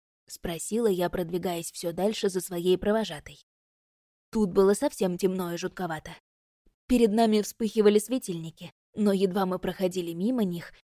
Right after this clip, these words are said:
за спинами снова смыкалась тревожная темнота. Шаги раздавались гулким эхом. "Нет, сейчас трое, считая ее. А маги долго не живут. Без подпитки спустя несколько месяцев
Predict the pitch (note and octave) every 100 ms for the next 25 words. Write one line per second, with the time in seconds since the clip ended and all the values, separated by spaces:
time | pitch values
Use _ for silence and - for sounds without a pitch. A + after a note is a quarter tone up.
0 | _ - F3 - - F#3 A3+ D4 C#4 F#3+
1 | F3 - G3 F#3 F3 F3+ - G3+ F3+ E3+
2 | F3+ F3+ E3+ F3+ F#3 F3 D#3+ - _ _
3 | _ _ - - F3+ E3+ G#3 A3+ F3 F3
4 | F3 G3 G3 F#3+ - _ - F#3+ F3 E3+
5 | A3+ - F#3 - E3 E3 _ _ _ _
6 | _ _ _ _ _ _ _ _ - E4+
7 | D4+ G3 - C4 E4 E4+ - C#4+ F#3 -
8 | G3+ G3 F#3 F#3+ F#3 F#3 - _ _ _
9 | - C4+ B3 A#3 B3 A3 A3+ A#3 A#3 A#3+
10 | C4 F3+ F3 - _ _ _ - B3 A#3+
11 | C4 B3+ C4+ - A3 - G#3+ B3 A3+ G#3+
12 | A3 G#3+ A#3+ C#4+ C#4+ F#3 G3+